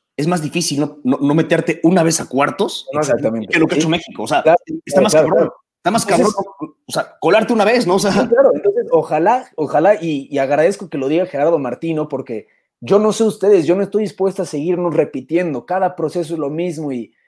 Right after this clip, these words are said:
Speaker 2: y, y son muy buenos dos años y vamos a levantar una Copa Oro y, y vamos a pasar caminando y una fase de grupos mediana que promete y al final es lo mismo de siempre. Son las mismas dece-, decepciones de siempre. Entonces, agradezco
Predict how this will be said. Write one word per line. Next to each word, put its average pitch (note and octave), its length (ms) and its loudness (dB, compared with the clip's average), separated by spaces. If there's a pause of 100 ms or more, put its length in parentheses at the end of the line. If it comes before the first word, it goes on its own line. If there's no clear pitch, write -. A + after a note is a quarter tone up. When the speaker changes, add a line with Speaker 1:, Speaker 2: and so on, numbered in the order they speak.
(160)
Speaker 2:
y, C#3 200 -8
y D3 40 -6
son F#3 240 0
muy F3+ 120 2
buenos F3 300 4
dos E3+ 180 -2
años F3+ 420 2
y D#3 40 0
vamos E3+ 260 0
a D#3+ 40 -4
levantar D#3 320 -2
una E3+ 180 -4
Copa E3 300 -2
Oro E3+ 200 4
y, C#3+ 160 -2
y D3+ 80 -6
vamos D#3+ 240 -4
a D#3 60 -10
pasar E3 240 -6
caminando D3+ 540 -2
y B2 160 -8 (260)
una F3+ 220 0
fase F3 280 2
de E3 40 0
grupos F3 560 0 (260)
mediana F3 460 2
que E3 100 0
promete F3 560 -2
y D3 80 -4
al D3 140 0
final F3 360 -6
es E3 140 -4
lo E3+ 100 0
mismo D#3+ 280 -6
de D3 60 -6
siempre. D#3 420 -6
Son D#3 180 -10
las D#3+ 140 -4
mismas D#3+ 320 -8
dece-, B2+ 340 -16
decepciones C3 520 -6
de B2+ 60 -6
siempre. C#3 280 -4
Entonces, D3+ 360 -4
agradezco B2 680 0